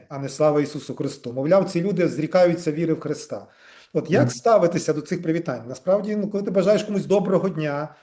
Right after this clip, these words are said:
Speaker 1: і ніхто не добрий, як один Господь, так каже Ісус.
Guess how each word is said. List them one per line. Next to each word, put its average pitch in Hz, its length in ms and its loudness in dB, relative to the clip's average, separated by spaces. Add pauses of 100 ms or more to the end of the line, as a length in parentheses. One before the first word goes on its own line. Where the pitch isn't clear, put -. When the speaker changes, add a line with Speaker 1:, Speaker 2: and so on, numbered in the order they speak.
(340)
Speaker 1:
і 170 80 -10
ніхто 151 520 -2
не 196 120 4
добрий, 180 340 4
як 180 160 4
один 170 220 2
Господь, 156 460 0
так 165 180 -4
каже 151 300 -4
Ісус. 160 400 -4